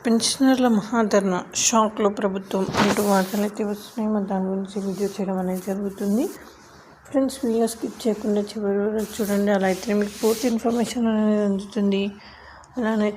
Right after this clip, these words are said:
చాలామంది చూస్తున్నారు కానీ సబ్స్క్రైబ్ చేయడం మర్చిపోతున్నారు. దయచేసి సబ్స్క్రైబ్ చేయండి, అలానే లైక్ చేయండి. ఇంకా లేట్ చేయకుండా వీడియోలోకి అయితే వెళ్ళిపోదాం. పాత పెన్షన్ కోసం పొరబా-,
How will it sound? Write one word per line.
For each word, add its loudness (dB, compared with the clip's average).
చాలామంది 2
చూస్తున్నారు 0
కానీ -2
సబ్స్క్రైబ్ -2
చేయడం 2
మర్చిపోతున్నారు. 0
దయచేసి -2
సబ్స్క్రైబ్ -2
చేయండి, 0
అలానే 2
లైక్ 0
చేయండి. 0
ఇంకా -6
లేట్ 0
చేయకుండా -4
వీడియోలోకి 4
అయితే -4
వెళ్ళిపోదాం. -2
పాత 6
పెన్షన్ 2
కోసం 2
పొరబా-, 0